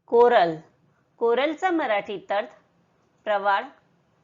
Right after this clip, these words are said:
पोवडे, पोवळ्यासारखा लाल, लहान लहान समुद्र प्राण्याच्या हांड्यापासून समुद्रात बनणारे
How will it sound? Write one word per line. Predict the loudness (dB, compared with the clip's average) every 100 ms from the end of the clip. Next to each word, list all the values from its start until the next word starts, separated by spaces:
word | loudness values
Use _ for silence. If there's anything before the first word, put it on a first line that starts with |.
| _ _ _
पोवडे, | -6 -4 -4 -6 -6 -10 _ _ _ _ _ -8
पोवळ्यासारखा | -4 -2 0 0 -2 -6 -4 -4
लाल, | -2 -2 -4 -6 _ _ _ _ _ _ _ -14
लहान | -6 -4 -2 0
लहान | -2 -2 -6 -8 -16 _ -14
समुद्र | -10 -8 -8 -8
प्राण्याच्या | -8 -6 -6 -6 -10 -6 -6 -6 -10 _ _ -8
हांड्यापासून | -6 -4 -4 -2 -4 -4 -8
समुद्रात | -6 -8 -8 -6 -6 -6 -8 _ _ -10
बनणारे | -8 -6 -4 -4 -4